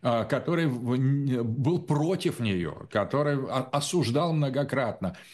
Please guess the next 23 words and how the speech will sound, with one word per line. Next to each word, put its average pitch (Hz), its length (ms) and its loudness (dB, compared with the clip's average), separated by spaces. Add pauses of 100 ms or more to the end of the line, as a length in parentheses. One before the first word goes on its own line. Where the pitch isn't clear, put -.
(140)
авантюру 120 720 2 (180)
Байдена, 95 1000 2
а, 98 720 2
Блинкена, 101 720 0
Нуланд 107 760 0
и 107 260 2 (200)
Евросоюза 113 880 0
на 98 420 0
Украине, 131 640 0 (180)
он 220 200 4
её 147 180 2
продолжать 117 580 -2
не 147 100 4
хочет. - 500 -2
Но 110 100 4
это 127 140 -2
же 107 120 2
очень 180 240 2
хорошо. 160 420 0
Мы 143 140 4
воюем 113 380 0
с - 100 -2
Америкой. 101 540 0